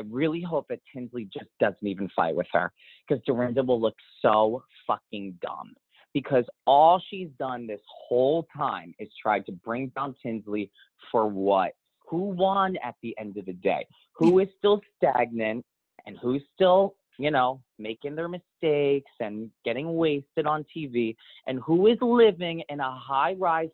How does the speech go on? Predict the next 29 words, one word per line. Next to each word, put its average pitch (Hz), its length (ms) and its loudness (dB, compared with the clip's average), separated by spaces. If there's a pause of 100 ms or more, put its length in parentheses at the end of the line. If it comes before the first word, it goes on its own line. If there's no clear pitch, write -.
penthouse 131 560 -4 (100)
in 127 140 -12 (100)
Chicago 131 800 0 (240)
with 110 160 -6
a 110 80 -2
rich 110 320 -4 (140)
guy 151 300 0
who 127 120 -12
she 107 300 -16
actually 151 420 -6
loves, 135 420 -6 (300)
with 139 200 -4
her 208 120 0
dogs, 156 600 2 (260)
with 123 160 -6
her 190 140 -6
mom 165 340 0
by 139 240 0
her 139 160 -12 (140)
side, 120 340 -2 (300)
feeling 170 260 -2
herself 131 540 -4 (220)
with 120 140 -4
a 117 60 -8 (100)
fucking 139 360 -4
hundred 165 400 -8
thousand 165 300 0
dollar 139 280 0
ring? 120 300 -4